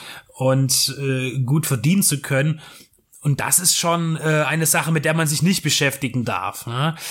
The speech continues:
Äh, allerdings ist das Szenario trotzdem so weitestgehend authentisch gehalten. Ja, also ohne große Action-Übertreibungen.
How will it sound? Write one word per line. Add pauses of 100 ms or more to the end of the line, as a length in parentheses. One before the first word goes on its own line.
(320)
Äh, (120)
allerdings
ist
das
Szenario
trotzdem (180)
so
weitestgehend
authentisch
gehalten. (160)
Ja,
also
ohne
große
Action-Übertreibungen.